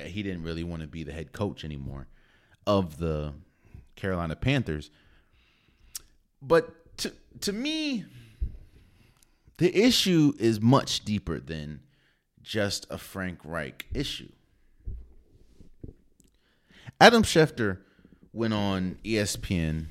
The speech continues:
and said that every year there's about six or seven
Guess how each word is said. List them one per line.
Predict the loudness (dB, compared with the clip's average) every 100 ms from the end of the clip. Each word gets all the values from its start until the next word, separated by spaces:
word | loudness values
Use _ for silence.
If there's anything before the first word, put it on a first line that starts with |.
| -12 -20 _ _ -8
and | -2 0 -2 -4
said | -2 0 0 0
that | 0 0 -4 -12 -20 _ _ _ _ _ _ _ _ _ _ _ _ _ _ _ 4
every | 6 6 2
year | 4 4 4
there's | 2 -2
about | 0 2 2 0 -8
six | -8 -2 -2 -4
or | -8
seven | -4 -4 -4 -6 -10